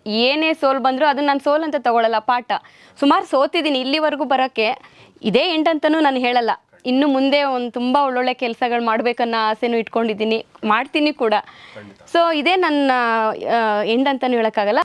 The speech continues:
Speaker 1: ಆ, ಕೆಲವೊಂದ್ಸಲ ಆ ಥರ ನನಗೂ ಸುಮಾರು ಸೋಲ್ ಆಗಿದೆ ಸರ್, ಇಲ್ಲ ಅಂತಲ್ಲ. ನಾನು ಅದನ್ನೇ ಯೋಚನೆ ಮಾಡ್ಕೊಂಡು ಕುತ್ಕೊಳ್ಳಿಲ್ಲ. What next? ಏನ್ ಮಾಡೋದು? ಇನ್ನೂ ಏನಾದ್ರೂ ಹೊಸ ಪ್ರಯತ್ನ, ಹೊಸ ಪ್ರಯತ್ನ.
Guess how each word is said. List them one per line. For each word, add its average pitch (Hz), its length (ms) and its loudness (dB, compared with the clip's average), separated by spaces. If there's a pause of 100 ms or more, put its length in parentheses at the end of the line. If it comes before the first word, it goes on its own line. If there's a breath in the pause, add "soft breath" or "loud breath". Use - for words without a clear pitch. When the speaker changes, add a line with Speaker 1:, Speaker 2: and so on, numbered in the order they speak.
(200)
Speaker 1:
ಆ, 254 260 4
ಕೆಲವೊಂದ್ಸಲ 330 580 2
ಆ 294 80 2
ಥರ 285 200 2 (140)
ನನಗೂ 269 280 0
ಸುಮಾರು 262 360 0
ಸೋಲ್ 254 200 2
ಆಗಿದೆ 240 360 0
ಸರ್, 208 180 -2
ಇಲ್ಲ 214 200 0
ಅಂತಲ್ಲ. 202 380 0 (680 loud breath)
ನಾನು 302 280 2
ಅದನ್ನೇ 302 680 2
ಯೋಚನೆ 269 280 0
ಮಾಡ್ಕೊಂಡು 269 340 0
ಕುತ್ಕೊಳ್ಳಿಲ್ಲ. 240 540 0
What 262 400 0
next? 233 260 -4
ಏನ್ 294 300 2
ಮಾಡೋದು? 226 400 0
ಇನ್ನೂ 302 220 2
ಏನಾದ್ರೂ 285 400 0
ಹೊಸ 254 180 -4
ಪ್ರಯತ್ನ, 240 460 -2
ಹೊಸ 233 260 2
ಪ್ರಯತ್ನ. 233 420 -2